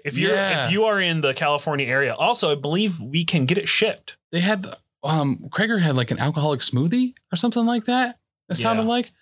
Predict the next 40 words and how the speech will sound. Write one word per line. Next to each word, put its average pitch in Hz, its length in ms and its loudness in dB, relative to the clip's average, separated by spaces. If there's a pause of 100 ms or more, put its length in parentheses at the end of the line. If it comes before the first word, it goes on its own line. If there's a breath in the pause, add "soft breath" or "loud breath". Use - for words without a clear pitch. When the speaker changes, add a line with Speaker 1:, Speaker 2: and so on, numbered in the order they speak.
(220)
Speaker 2:
sounded 190 260 0
really 180 280 2
good, 139 320 0 (220 loud breath)
but 190 240 2
<laughs> 175 120 -6
they 208 180 2
have 226 100 2
a 139 80 0
bunch 135 260 2
of 123 60 0
great 123 240 0
segments. 117 400 2
That's 139 180 2
a 131 60 4
really 117 320 2
good 117 200 -2
Speaker 1:
Yeah, 175 180 2
Speaker 2:
show. 131 40 0
Speaker 1:
it's 160 120 -2
a 185 40 2
really 180 140 2
good 170 160 -2
show. 170 180 0
Round 160 240 0
Roundtable 160 580 0
and 180 220 2
the 156 80 2
Wreck 156 220 0
My 147 100 0
Podcast 139 480 0
episode. 131 340 0
They, 226 320 0
uh, 208 240 2
just 220 380 0
did 214 200 2
one 208 200 2
on 202 140 2
Rick 190 140 0
and 196 60 4
Morty. 190 380 0